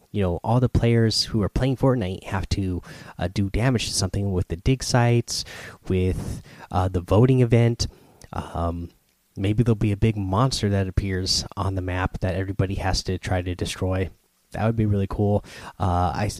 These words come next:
I noticed M S N Magoo, he's in the Discord, but he went over and,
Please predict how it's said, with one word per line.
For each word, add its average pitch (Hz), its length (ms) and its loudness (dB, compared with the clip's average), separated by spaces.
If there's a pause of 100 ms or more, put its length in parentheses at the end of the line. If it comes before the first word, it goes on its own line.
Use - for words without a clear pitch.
I 101 120 -2
noticed 113 460 2
M 123 160 4
S - 140 2
N 113 140 4
Magoo, 131 420 4 (180)
he's - 240 -2
in 147 100 0
the 120 60 2
Discord, 113 580 2
but - 120 2
he 135 140 0
went 120 200 2
over 117 240 2
and, 104 160 0